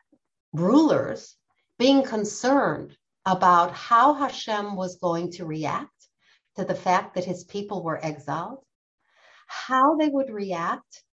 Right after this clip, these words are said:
to the prophecies of Yirmiyahu at the time,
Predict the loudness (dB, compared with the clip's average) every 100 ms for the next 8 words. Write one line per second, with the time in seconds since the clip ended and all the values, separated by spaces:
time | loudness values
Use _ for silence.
0 | _ _ _ -6 -4 -4 -6 -4 2 4
1 | 2 -8 -8 -8 -8 -12 -20 _ _ _
2 | _ 2 2 2 -2 -16 _ -4 -2 -2
3 | -2 -4 -4 -4 -4 -4 -10 -14 -10 -10
4 | -10 -14